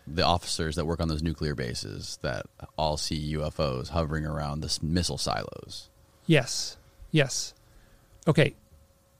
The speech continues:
Speaker 2: Um, do you wanna, I, are you, I'm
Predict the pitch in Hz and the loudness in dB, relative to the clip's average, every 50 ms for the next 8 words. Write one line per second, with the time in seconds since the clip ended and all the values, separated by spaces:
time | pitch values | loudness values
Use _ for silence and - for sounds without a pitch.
0 | _ _ _ _ _ - - - _ _ _ _ _ _ _ _ _ - - - | _ _ _ _ _ -20 -20 -20 _ _ _ _ _ _ _ _ _ -12 -4 0
1 | 143 - - 156 135 143 139 143 147 151 151 165 180 - - - - - - - | 0 2 2 2 2 4 6 6 6 6 6 4 4 4 0 -8 -20 -20 -20 -8
2 | - - 139 147 160 170 - - - 165 196 185 | 0 4 6 6 6 4 2 2 4 4 4 4